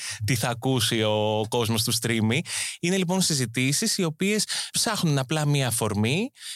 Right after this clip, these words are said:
για να κάνουνε συνειρμούς, για να βγούνε λίγο έξω από τις, ε, νόρμες, λίγο κάπως έτσι να φτάσουμε κάπου που μπορεί να έχει ενδιαφέρον, μπορεί όμως και όχι, δηλαδή δεν πιεζόμαστε, μην αγχωθείς.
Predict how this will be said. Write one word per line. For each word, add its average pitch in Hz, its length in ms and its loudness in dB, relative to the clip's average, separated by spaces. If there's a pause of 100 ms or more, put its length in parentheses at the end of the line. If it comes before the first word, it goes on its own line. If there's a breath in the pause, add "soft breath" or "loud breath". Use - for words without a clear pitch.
(160 loud breath)
για 214 160 0
να 202 80 2
κάνουνε 190 360 0
συνειρμούς, 127 840 0 (200 loud breath)
για 196 120 0
να 180 300 0
βγούνε 175 340 0
λίγο 151 280 2
έξω 143 260 0
από 110 200 -2
τις, 110 340 0
ε, 113 100 2
νόρμες, 185 720 2
λίγο 180 260 0
κάπως 156 440 -2
έτσι 151 220 -2
να 139 80 2
φτάσουμε 151 440 -2
κάπου 151 500 -4 (280 loud breath)
που 208 100 -4
μπορεί 156 220 2
να 151 100 0
έχει 147 140 -2
ενδιαφέρον, 143 520 0
μπορεί 165 260 2
όμως 226 200 0
και 208 100 0
όχι, 151 260 0
δηλαδή 120 200 0
δεν 160 100 0
πιεζόμαστε, 127 600 2
μην 147 100 2
αγχωθείς. 113 640 0